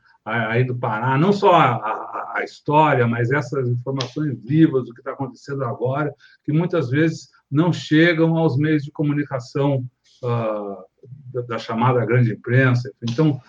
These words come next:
agradecemos muito a sua participação, assim como a participação do pessoal que nos acompanhou aqui, comentando, fazendo perguntas, algumas eu trouxe aqui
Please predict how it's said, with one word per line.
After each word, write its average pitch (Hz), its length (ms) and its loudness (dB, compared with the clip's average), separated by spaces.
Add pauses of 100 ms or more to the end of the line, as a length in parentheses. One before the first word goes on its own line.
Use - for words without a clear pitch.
(260)
agradecemos 131 540 4
muito 165 260 4
a 143 60 2
sua - 140 0
participação, 139 920 2 (220)
assim 123 320 2
como 151 180 4
a 143 80 2
participação 135 600 -2
do 131 80 -8
pessoal 131 380 2
que - 80 -2
nos 131 160 0
acompanhou 123 680 2
aqui, 160 440 0 (360)
comentando, 131 800 4
fazendo 120 280 0
perguntas, 120 560 0 (120)
algumas 131 300 -2
eu 110 120 0
trouxe 127 420 0
aqui 113 300 -4